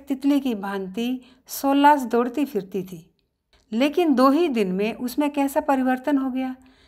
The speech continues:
बैठकर सोचने के लिए कोई बात मिल गई। वह अब अपने को पहचानने लगी है।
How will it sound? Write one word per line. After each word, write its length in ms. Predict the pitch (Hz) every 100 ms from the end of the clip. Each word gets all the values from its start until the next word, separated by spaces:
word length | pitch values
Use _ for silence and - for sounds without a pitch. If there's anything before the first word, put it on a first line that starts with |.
| _ -
बैठकर 460 | 214 254 262 - 302
सोचने 460 | 285 254 262 254
के 120 | 254
लिए 260 | 233 233 285
कोई 260 | 285 277 254
बात 300 | 208 226 202
मिल 160 | 165
गई। 260 | 151 185 196 - _ _ _ _ _ _ _ _ _ _ 202
वह 380 | 247 262 339 330
अब 320 | 254 269 262
अपने 300 | 254 254 294
को 140 | 294 302
पहचानने 500 | 269 240 294 277 226
लगी 300 | 160 220 247
है। 240 | 208